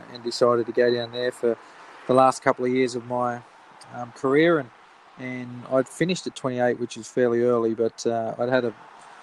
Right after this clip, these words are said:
um, a bul-, some bulging discs in my lower back, and, and they didn't get any better. Uh, I got them in around two thousand and three at the Dogs, and they just didn't get any better. And,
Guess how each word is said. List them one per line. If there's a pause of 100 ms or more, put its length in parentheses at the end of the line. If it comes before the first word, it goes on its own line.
(280)
um, (1000)
a
bul-,
some
bulging
discs
in
my
lower
back,
and, (260)
and (640)
they
didn't
get
any
better. (680)
Uh,
I
got
them
in
around
two
thousand
and
three
at
the
Dogs,
and
they
just
didn't
get
any
better.
And,